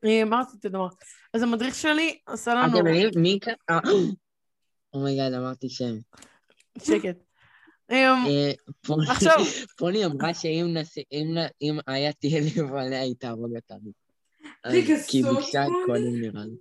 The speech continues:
Speaker 1: כן, זאת פוני.
Speaker 3: הייתי בטוחה שזאת
Speaker 2: מי
Speaker 3: מישהי
Speaker 2: חשב?
Speaker 3: אחרת.
Speaker 1: אחרי זה נדבר על זה. אה,
Speaker 2: אה.
Speaker 1: יש לנו עשר דקות לזום.
Speaker 3: לא, רותם, הייתי בטוחה שזאת זאת
Speaker 2: יש לנו
Speaker 3: שהתחלנו
Speaker 2: עשר
Speaker 3: עליה
Speaker 2: דקות
Speaker 3: מקודם.
Speaker 2: לזום.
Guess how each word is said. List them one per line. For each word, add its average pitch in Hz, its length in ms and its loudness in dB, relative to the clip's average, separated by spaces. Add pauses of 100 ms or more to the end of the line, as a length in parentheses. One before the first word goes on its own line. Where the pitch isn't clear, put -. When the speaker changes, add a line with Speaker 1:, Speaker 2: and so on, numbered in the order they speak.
(140)
Speaker 1:
כן, 233 240 -4
זאת 226 180 -8
פוני. 226 420 -2 (1000)
Speaker 3:
הייתי 320 340 4
בטוחה 330 360 0
שזאת 311 300 2
Speaker 2:
מי - 80 -2
Speaker 3:
מישהי 185 340 0
Speaker 2:
חשב? 151 60 -6
Speaker 3:
אחרת. 269 760 -6 (600)
Speaker 1:
אחרי 240 200 0
זה 254 100 2
נדבר 220 200 0
על 208 100 -2
זה. 330 60 -10
אה, 202 100 -8
Speaker 2:
אה. 240 200 -2
Speaker 1:
יש 240 120 -4
לנו 294 160 -2
עשר 262 180 -8
דקות 226 300 -10
לזום. 190 340 -6
Speaker 3:
לא, 311 300 2
רותם, 302 320 0
הייתי 277 200 -2 (100)
בטוחה 294 260 -6
שזאת 269 340 -6
זאת 156 120 2
Speaker 2:
יש 202 120 0
לנו 240 220 4
Speaker 3:
שהתחלנו 220 240 2
Speaker 2:
עשר 202 160 2
Speaker 3:
עליה 160 140 0
Speaker 2:
דקות 208 140 2
Speaker 3:
מקודם. 165 200 2
Speaker 2:
לזום. 151 460 0